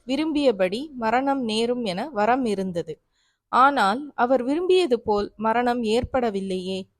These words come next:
ஏன்? மனதுக்குள் கேள்விகள் கேட்டுக்கொண்டிருந்தார் பீஷ்மர். அப்போது அங்கே வந்தார் வேதவியாசர்.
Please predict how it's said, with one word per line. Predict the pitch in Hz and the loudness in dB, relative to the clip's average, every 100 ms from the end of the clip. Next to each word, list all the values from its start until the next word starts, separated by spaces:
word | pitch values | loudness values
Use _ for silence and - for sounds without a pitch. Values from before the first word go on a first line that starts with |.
| - | -4
ஏன்? | 220 220 220 - _ _ _ | 0 0 -4 -10 _ _ _
மனதுக்குள் | 220 262 330 349 - 233 | 0 2 2 0 2 0
கேள்விகள் | 226 240 277 294 277 226 214 - | 2 4 4 2 0 -2 -2 2
கேட்டுக்கொண்டிருந்தார் | 247 254 254 214 190 185 175 170 180 240 | 2 2 -2 -4 -2 -2 -2 0 0 0
பீஷ்மர். | 190 214 - 175 - _ _ _ _ _ | -4 -4 -4 -8 -12 _ _ _ _ _
அப்போது | - 247 - 311 277 208 330 _ | -4 -4 2 6 6 4 -2 _
அங்கே | 254 269 262 240 | -4 0 2 2
வந்தார் | 226 247 240 202 285 - | 2 4 6 4 2 0
வேதவியாசர். | 240 240 240 190 175 165 - 135 | 2 4 2 2 0 0 -4 -6